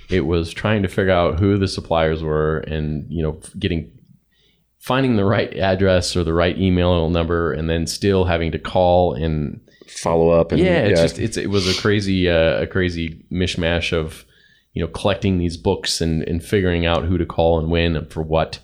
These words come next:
Speaker 2: Yeah, I think even more so then, conferences were probably more important than they are.
Speaker 1: Oh,
Speaker 2: I mean,
Speaker 1: huge
Speaker 2: they're still
Speaker 1: number.
Speaker 2: very important to
Speaker 1: And
Speaker 2: get
Speaker 1: you
Speaker 2: together
Speaker 1: just
Speaker 2: with
Speaker 1: got back
Speaker 2: people
Speaker 1: from
Speaker 2: and
Speaker 1: the C B C, right?
Speaker 2: I did, yeah. We just got back last, uh, Friday.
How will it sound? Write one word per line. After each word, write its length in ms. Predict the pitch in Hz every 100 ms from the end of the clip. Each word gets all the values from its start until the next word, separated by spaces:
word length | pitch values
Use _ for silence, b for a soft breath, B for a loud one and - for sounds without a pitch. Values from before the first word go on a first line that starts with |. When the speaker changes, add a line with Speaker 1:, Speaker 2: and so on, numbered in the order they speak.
| _
Speaker 2:
Yeah, 280 | 101 117 95
I 120 | 95
think 280 | 135 135 -
even 420 | 117 101 92 95 104
more 300 | 107 98 113
so 220 | - 80
then, 240 | 87 98
conferences 560 | 85 87 92 90 82 78
were 60 | 76
probably 340 | - 80 82
more 180 | 82 85
important 540 | 78 - 85 85 - -
than 160 | 95 82
they 80 | 85
are. 80 | 80
Speaker 1:
Oh, 420 | 82 107 98 90 82
Speaker 2:
I 60 |
mean, 80 | 107 127
Speaker 1:
huge 20 |
Speaker 2:
they're 120 | 127 113
still 140 | 90
Speaker 1:
number. 100 | 170 95
Speaker 2:
very 220 | 107 95
important 400 | 82 98 80 80
to 60 |
Speaker 1:
And 60 | -
Speaker 2:
get 60 | 101
Speaker 1:
you 40 |
Speaker 2:
together 160 | - 85
Speaker 1:
just 100 | 82
Speaker 2:
with 60 | 76
Speaker 1:
got 120 | 92
back 80 | 87
Speaker 2:
people 60 | 85
Speaker 1:
from 80 | 82
Speaker 2:
and 80 | 78
Speaker 1:
the 20 |
C 140 | 95
B 100 | 80
C, 160 | 78 -
right? 300 | 80 131 220
Speaker 2:
I 60 | 90
did, 380 | 101 113 87
yeah. 200 | 87 92
We 100 | 85
just 140 | 90 -
got 160 | 95
back 240 | 95 90 -
last, 420 | 95 95 - -
uh, 180 | 92 90
Friday. 500 | - 90 101 76